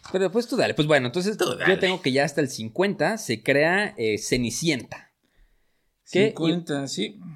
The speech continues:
Speaker 1: iba a
Speaker 2: Ujú.
Speaker 1: ser, eh, una silly symphony, que le dicen, que era, eh, querían dar como un salto al pasado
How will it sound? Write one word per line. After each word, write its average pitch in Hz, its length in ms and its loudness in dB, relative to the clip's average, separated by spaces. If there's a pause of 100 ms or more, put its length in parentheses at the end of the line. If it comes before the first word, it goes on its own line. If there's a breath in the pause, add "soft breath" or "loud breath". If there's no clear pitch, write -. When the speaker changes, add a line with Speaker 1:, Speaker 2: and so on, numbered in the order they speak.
Speaker 1:
iba 135 160 2
a 131 40 -2
Speaker 2:
Ujú. - 80 -8
Speaker 1:
ser, 135 500 2
eh, 104 760 -4
una 120 260 -4
silly 131 280 -2
symphony, 156 520 -8
que 120 80 -6
le 104 100 -4
dicen, 151 400 -8
que 123 80 -4
era, 107 340 -2 (180)
eh, 104 360 -6 (120)
querían 120 360 -2
dar 113 160 -2
como 117 160 -6
un 113 320 -10 (120)
salto 117 320 -2
al 120 120 0
pasado 147 460 -2